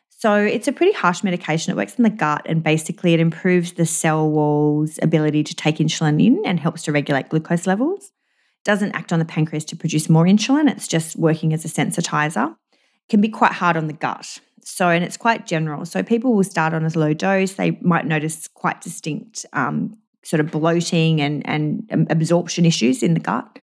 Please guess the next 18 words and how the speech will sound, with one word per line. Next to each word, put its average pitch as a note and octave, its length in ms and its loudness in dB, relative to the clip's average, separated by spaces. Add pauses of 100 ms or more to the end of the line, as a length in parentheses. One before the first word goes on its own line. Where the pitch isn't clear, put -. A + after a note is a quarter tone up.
(140)
And B3 100 0
it A3 80 -2
will D4 120 0
work, C4 580 2
but F#3+ 140 0
it - 180 -2
will G3 120 0
ta-, G3 240 -4
it's G3 160 -2
a F#3+ 40 0
slow F3 460 2
burn. C#3+ 460 -6
It's - 120 -16
sort F#3+ 120 0
of E3+ 100 0
three, D#3 300 -2
six - 320 -8
months, - 440 -4